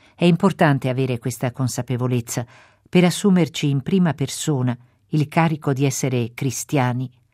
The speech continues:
che fanno parte della stessa Chiesa, il cui capo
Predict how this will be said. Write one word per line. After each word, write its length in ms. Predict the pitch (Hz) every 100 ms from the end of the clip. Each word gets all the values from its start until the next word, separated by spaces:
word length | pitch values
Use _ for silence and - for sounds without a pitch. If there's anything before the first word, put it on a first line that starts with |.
| _ -
che 140 | 143
fanno 380 | - 165 151 135
parte 520 | 147 156 - - 165 - _ _
della 300 | 147 151 143
stessa 460 | - 202 185 -
Chiesa, 460 | 165 - 104 - - _ _ _ _ _ _ -
il 180 | 165 135
cui 160 | 143
capo 420 | - 117 113 135